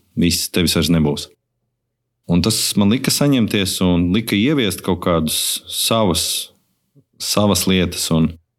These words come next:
un, un paldies, eh, manai dzīvesbiedrei, kur saprata šo visu, ka tas ir nopietni. Viņa redzēja, kā es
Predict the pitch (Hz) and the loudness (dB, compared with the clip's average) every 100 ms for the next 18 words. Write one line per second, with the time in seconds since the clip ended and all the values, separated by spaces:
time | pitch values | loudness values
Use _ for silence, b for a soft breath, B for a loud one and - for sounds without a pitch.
0 | _ - - 73 69 - 92 85 101 101 | _ -8 -2 0 0 -2 0 2 4 2
1 | 87 - - 90 90 85 76 95 127 165 | 2 0 0 2 4 2 2 0 0 2
2 | 185 156 92 - - 85 87 127 - 143 | 2 0 -2 -2 -2 -2 0 0 0 0
3 | 143 143 - - _ _ - - 90 85 | 2 0 -4 -8 _ _ -2 0 2 2
4 | 82 82 131 139 139 - - _ - 87 | 2 2 0 0 -2 -2 -16 _ 0 2
5 | 87 80 82 80 85 78 - - | 2 2 0 0 0 0 -2 -6